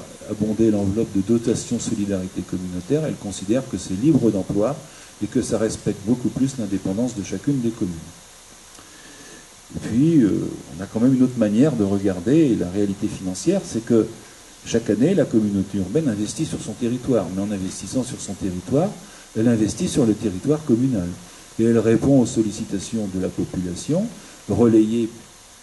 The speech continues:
toujours par les élus communaux, et c'est important de regarder le nombre de milliers d'euros ou de millions d'euros qui sont investis chaque année par la communauté urbaine sur le territoire communal, et c'est une manière de traiter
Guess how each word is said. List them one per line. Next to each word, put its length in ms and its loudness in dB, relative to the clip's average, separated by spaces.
toujours 460 0
par 140 -6
les 100 -4
élus 380 -4
communaux, 460 0
et 60 2
c'est 240 0
important 520 0
de 120 2
regarder 500 -2
le 160 0
nombre 440 2
de 60 -4
milliers 320 -2
d'euros 380 2
ou 120 0
de 140 -2
millions 240 -2
d'euros 340 0
qui 60 -6
sont 220 -10
investis 420 -6
chaque 240 -2
année 320 -4
par 100 -4
la 100 0
communauté 520 -2
urbaine 300 -4
sur 220 -6
le 80 -2
territoire 480 -4
communal, 440 2
et 40 0
c'est 220 -4
une 100 2
manière 340 0
de 100 6
traiter 540 4